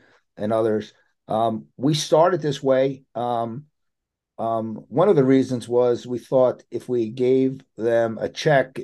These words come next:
a hundred dollar check doesn't excite anybody, but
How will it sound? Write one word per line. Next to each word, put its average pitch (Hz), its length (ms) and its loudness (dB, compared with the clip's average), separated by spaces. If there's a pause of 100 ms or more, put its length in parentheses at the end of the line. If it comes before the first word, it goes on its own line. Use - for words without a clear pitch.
(480)
a 107 120 -2
hundred 147 300 0
dollar 120 240 2
check - 360 -4
doesn't 110 360 -6 (560)
excite 147 380 0
anybody, 117 480 2
but 113 320 -2